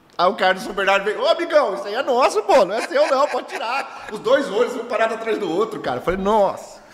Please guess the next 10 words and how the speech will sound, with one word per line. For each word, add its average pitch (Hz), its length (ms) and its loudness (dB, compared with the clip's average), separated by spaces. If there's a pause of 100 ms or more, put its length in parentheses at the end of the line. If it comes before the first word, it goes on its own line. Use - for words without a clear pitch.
(260)
<laughs> - 1040 -6
Aí 214 200 2
fomos 254 760 -2 (640)
disputar 165 1160 -2
a 131 60 -8
semifinal 151 680 -2
contra 131 200 -4
o 120 40 -8
São 131 120 -2
Bernardo, 127 380 2